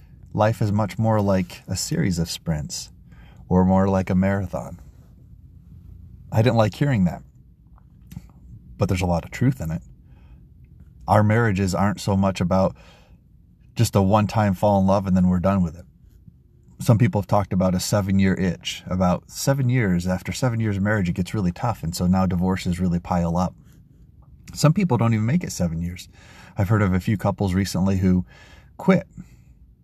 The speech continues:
husband or wife or both, within the first few months. What did they expect? Did they think it was going to be easy? Did they think it was gonna be like showing up on the very day or the very month when a bamboo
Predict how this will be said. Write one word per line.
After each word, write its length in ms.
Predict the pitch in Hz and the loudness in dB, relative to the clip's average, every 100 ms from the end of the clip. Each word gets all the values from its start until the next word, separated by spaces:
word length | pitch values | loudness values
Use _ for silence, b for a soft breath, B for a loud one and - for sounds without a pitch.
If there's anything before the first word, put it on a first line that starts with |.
| - - - | -20 -20 -2
husband 380 | 107 104 110 | -2 0 0
or 80 | 104 | 2
wife 340 | 95 95 107 92 | 2 2 0 -2
or 60 | |
both, 340 | 85 98 104 101 | -2 -2 -4 -4
within 220 | 101 101 | -2 -2
the 60 | |
first 280 | 95 107 - | -2 -4 -6
few 180 | - 104 | -2 0
months. 520 | 104 98 69 - - - - - _ _ - - - - - B B B | 0 -2 -4 -12 -14 -20 -20 -20 _ _ -20 -20 -20 -20 -20 B B B
What 220 | 98 113 | 0 2
did 200 | 143 139 | 2 -2
they 160 | - 123 | -2 -2
expect? 920 | 101 - - - 113 113 - - - | -2 -4 -6 -6 -6 -6 -10 -20 -4
Did 120 | 101 | 0
they 100 | 95 | 0
think 240 | 92 120 120 | 2 0 0
it 40 | |
was 100 | 113 | -2
going 180 | 113 107 | 0 2
to 60 | 90 | 2
be 180 | 95 | 2
easy? 340 | 90 107 127 160 - - - - - - _ - B B B | 2 0 -2 -4 -10 -20 -20 -20 -20 -20 _ -20 B B B
Did 100 | 117 | 2
they 80 | 113 | 4
think 160 | 160 160 | 4 2
it 40 | |
was 80 | 135 | 2
gonna 180 | 139 120 | 2 2
be 140 | 127 | 2
like 180 | 117 92 | 2 0
showing 400 | - 135 120 113 | -2 -2 0 -2
up 240 | 131 - - _ | -4 -8 -20 _
on 140 | 92 92 | 0 0
the 60 | |
very 320 | 90 110 120 104 | 2 0 0 2
day 420 | 110 110 101 113 - | 2 0 -2 -4 -4
or 140 | 98 | 0
the 100 | 92 | 0
very 260 | 104 107 95 | 2 2 2
month 420 | 101 104 95 - - | 2 2 0 -4 -6
when 140 | 101 | -2
a 40 | 95 | 0
bamboo 680 | 107 101 95 120 107 90 | 0 2 2 2 2 0